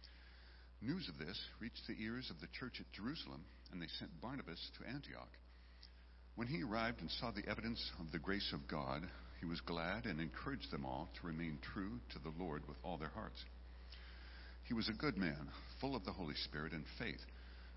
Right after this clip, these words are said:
and a great number of people were brought to the Lord. Then Barnabas went to Tarsus to look for Saul. When he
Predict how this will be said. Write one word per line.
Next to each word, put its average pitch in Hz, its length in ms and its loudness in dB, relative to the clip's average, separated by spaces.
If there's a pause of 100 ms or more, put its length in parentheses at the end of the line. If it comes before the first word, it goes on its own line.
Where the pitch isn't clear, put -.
and 175 120 4
a 139 40 2
great 127 280 2
number 104 240 4
of - 160 -4
people 65 380 0 (100)
were 76 80 0
brought 65 320 0
to - 80 -4
the 76 100 0
Lord. 85 360 4 (1000)
Then 87 160 6
Barnabas 80 600 6
went 85 160 2
to - 80 -2 (120)
Tarsus 95 460 2 (140)
to 85 60 2
look 80 220 2
for 80 100 -2 (120)
Saul. 78 320 4 (920)
When 120 100 4
he 131 80 6